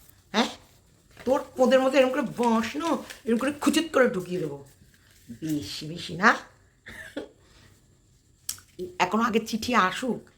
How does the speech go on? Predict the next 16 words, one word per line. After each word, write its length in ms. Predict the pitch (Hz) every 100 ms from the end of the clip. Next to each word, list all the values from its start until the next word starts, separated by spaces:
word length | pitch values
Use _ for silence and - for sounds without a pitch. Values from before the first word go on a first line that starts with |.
| - _ -
চিঠি 220 | 220 214
আসার 300 | 208 180 202
পর 280 | 196 202 202 - - -
সেটা 200 | - 196
নিয়ে 140 | 202
কী 80 | 202
করবো, 520 | 208 220 196 180 190
কী 140 | 185 208
করবো 340 | 220 208 185
না, 260 | 190 180 180
যাবো 380 | 160 202 190 190 -
কি 80 | 185
যাবো 280 | 202 190
না, 280 | 196 190 190 - - - - -
আহ, 420 | 196 185 185 185
আমাদের, 520 | 190 190 185 175 190